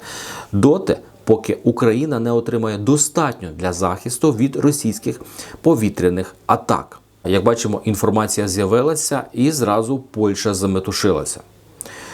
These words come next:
Чому? Тому що для них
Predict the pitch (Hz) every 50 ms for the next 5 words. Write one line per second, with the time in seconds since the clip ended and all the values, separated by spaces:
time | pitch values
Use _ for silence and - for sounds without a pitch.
0 | - - - - 143 147 175 220 277 277 - - 120 110 110 110 110 104 - -
1 | - 104 98 95 87 - - - _ - 92 87 104 113 113 110 107 101 90 80
2 | - - -